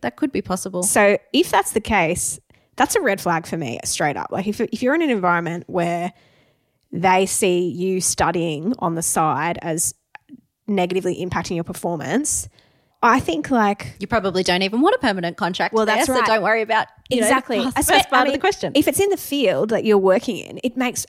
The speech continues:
Speaker 2: absolute sense that you go and study. And I think a lot of organisations actually w-, celebrate that. They're saying, "We will fund your study."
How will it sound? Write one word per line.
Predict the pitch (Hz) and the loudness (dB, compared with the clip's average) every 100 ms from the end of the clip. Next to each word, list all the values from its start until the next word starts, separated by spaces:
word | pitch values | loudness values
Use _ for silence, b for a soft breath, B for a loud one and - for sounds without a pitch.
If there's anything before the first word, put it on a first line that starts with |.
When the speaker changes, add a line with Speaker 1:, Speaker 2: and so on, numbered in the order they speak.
| - | -2
Speaker 2:
absolute | 233 240 - 214 196 | 0 0 -2 0 0
sense | - 185 - | 0 0 -2
that | 165 | -4
you | 175 | -4
go | 170 | -4
and | 160 | -2
study. | - 165 160 139 | -4 -2 -4 -4
And | 180 | -4
I | 196 | -4
think | 196 | -4
a | 190 | -4
lot | 190 190 302 | 0 2 2
of | |
organisations | 262 185 180 170 175 165 - | 0 -2 -4 -4 -6 -6 -8
actually | - - 180 | -6 -4 -4
w-, | 165 170 175 | -4 -6 -4
celebrate | - - 185 220 196 - | -2 0 2 2 2 -2
that. | - - | -4 -4
They're | 180 185 | -2 -2
saying, | - 175 - b b - | -2 -4 -6 b b 4
"We | 240 | 4
will | 254 208 | 4 0
fund | - 214 220 | 0 0 2
your | 196 143 | -2 -4
study." | - 151 - - | -4 -6 -8 -14